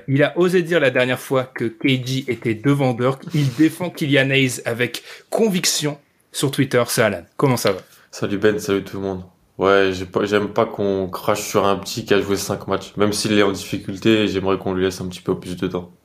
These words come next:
Speaker 2: Mais ouais, ouais, ça va super.
Speaker 1: C'est, c'est toujours... Euh,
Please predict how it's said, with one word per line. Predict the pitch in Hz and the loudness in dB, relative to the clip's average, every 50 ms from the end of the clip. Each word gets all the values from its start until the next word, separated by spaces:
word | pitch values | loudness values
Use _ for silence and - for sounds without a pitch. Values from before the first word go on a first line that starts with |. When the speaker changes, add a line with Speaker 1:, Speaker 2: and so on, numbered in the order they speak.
| - - | -16 -12
Speaker 2:
Mais | 87 87 87 85 82 85 85 87 85 82 - | -10 -8 -8 -8 -8 -8 -10 -10 -10 -8 0
ouais, | 98 113 | 2 4
ouais, | 123 131 | 4 4
ça | 127 120 | 4 4
va | 104 104 | 2 2
super. | 101 - - - - 95 - - - - - - _ _ | 2 0 -4 -6 -4 -6 -6 -6 -12 -20 -20 -20 _ _
Speaker 1:
C'est, | - - - - - 127 127 143 | -16 -10 -8 -6 -2 -2 -2 -2
c'est | - - - 139 135 | -2 -2 -4 -4 -4
toujours... | - - 170 175 175 165 185 185 156 131 | -2 -2 0 0 2 2 2 2 4 4
Euh, | 117 110 110 104 104 104 104 | 2 2 2 2 2 0 0